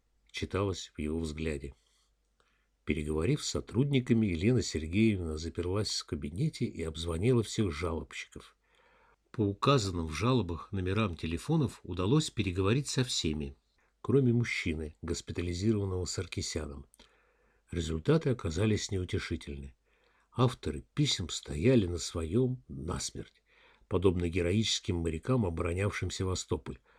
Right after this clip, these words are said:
Говорили в трубку то же самое, что было написано в жалобах, и с искренним негодованием реагировали на сообщение о том, что сотрудники скорой помощи отрицают свою вину.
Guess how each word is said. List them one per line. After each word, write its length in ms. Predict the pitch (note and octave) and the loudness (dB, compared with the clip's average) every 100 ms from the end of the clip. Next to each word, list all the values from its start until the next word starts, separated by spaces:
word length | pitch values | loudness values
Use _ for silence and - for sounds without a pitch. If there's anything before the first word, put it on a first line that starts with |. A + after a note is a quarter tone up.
| _ _ _ | _ _ _
Говорили 360 | - F#2+ B2+ A2+ | 4 6 6 4
в 60 | - | 2
трубку 400 | F#2+ F2+ - E2+ | 0 0 -2 -4
то 180 | - E2+ | -2 -2
же 100 | D#2 | -2
самое, 460 | - G#2+ F#2 E2 | 0 0 0 -4
что 240 | C#2+ - E2 | -6 -6 -4
было 260 | D#2+ E2 | -2 -2
написано 460 | E2+ - D#2 - D2+ | -2 -4 -8 -8 -8
в 80 | C#2+ | -4
жалобах, 560 | F#2 C#3+ A#2+ G#2 - - _ - _ _ | 2 2 2 0 -4 -14 _ -20 _ _
и 100 | - | -4
с 180 | - D3+ | 4 6
искренним 560 | E3+ - B2 G#2+ F#2 | 6 2 2 2 2
негодованием 800 | F2 E2 E2 E2 G2+ C#3+ A#2+ G#2 | 0 -2 -2 0 2 4 2 2
реагировали 640 | E2+ F2 E2+ G2+ A2+ F2+ E2+ | 0 0 2 4 2 2 -2
на 80 | F2 | -6
сообщение 640 | - E2+ - G#2+ F2+ E2+ | -4 -6 -2 0 0 -2
о 40 | |
том, 340 | - - E3 - - - - - | -2 2 2 0 -12 -20 -20 -18
что 200 | - G2+ | 0 2
сотрудники 640 | G2+ F#2 A#2 A2 F#2 - | 2 4 4 4 2 -4
скорой 560 | - - - F2+ D#2+ D#2 _ _ _ _ - | -6 -2 0 0 -2 -8 _ _ _ _ -2
помощи 380 | C#3 C3+ - - | 0 2 0 -4
отрицают 640 | D2+ D#2+ - - G#2 G2 | -6 -8 -4 2 2 2
свою 360 | - E2+ F2 | -2 -2 -2
вину. 340 | F2 E2+ D2+ | -2 -6 -8